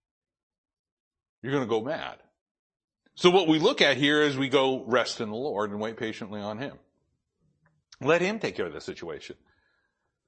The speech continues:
We need to be busy doing what we're supposed to be doing.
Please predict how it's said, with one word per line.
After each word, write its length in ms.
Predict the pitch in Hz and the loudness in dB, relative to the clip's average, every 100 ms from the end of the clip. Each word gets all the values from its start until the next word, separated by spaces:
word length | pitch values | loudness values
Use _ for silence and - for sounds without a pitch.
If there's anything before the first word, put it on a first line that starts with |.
| _ _ _ _ _ _ _ _ _ _ _ _ _ _ - | _ _ _ _ _ _ _ _ _ _ _ _ _ _ -8
We 220 | 127 190 | -2 -2
need 180 | 196 160 | 0 -2
to 60 | |
be 140 | 143 139 | -2 0
busy 340 | 151 170 147 | 0 0 -4
doing 280 | 131 143 131 | -2 -2 0
what 160 | 127 | -2
we're 140 | 127 165 | -2 -2
supposed 380 | - - 139 - | -2 -2 -2 -4
to 60 | |
be 120 | 113 | -6
doing. 380 | 107 185 - 62 | -4 -4 -6 -12